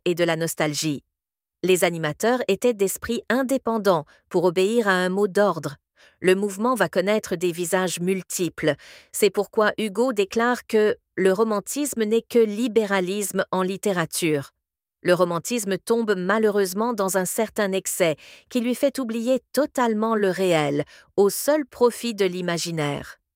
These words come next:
Cela va entraîner la réaction qui aboutit au réalisme. De le réalisme, il s'impose à partir de mille huit cent cinquante. C'est une réaction de révolte contre le romantisme, dans la mesure où celui-ci,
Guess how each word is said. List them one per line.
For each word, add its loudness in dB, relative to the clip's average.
Cela 4
va 4
entraîner 0
la 2
réaction 0
qui -2
aboutit -2
au 4
réalisme. 0
De 0
le 2
réalisme, -2
il -2
s'impose -2
à 0
partir -4
de 2
mille -2
huit -4
cent -2
cinquante. -2
C'est 0
une 0
réaction 0
de 0
révolte 2
contre -4
le 4
romantisme, -2
dans 2
la 2
mesure -2
où -2
celui-ci, -2